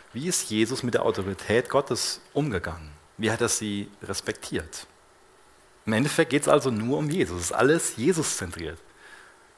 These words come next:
Wir fragen ihn, was, was würde Jesus tun? Was hat er getan?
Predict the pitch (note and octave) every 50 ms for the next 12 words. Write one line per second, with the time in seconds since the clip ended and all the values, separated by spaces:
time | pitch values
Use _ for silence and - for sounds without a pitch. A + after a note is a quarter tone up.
0 | _ - - - - - - - G#3+ - - - - F#2 G2 A2 C3 D#3 D3+ E3+
1 | D3+ D#3 E3+ - B2 A2+ D3 D#3 - - E3+ F3 F#3 F#3 F3 G#3 A#3+ A3+ G3 -
2 | - - F2+ F#2 A#2+ - - - - - F3+ F3 F3 E3 - - - - B2 G#2
3 | - -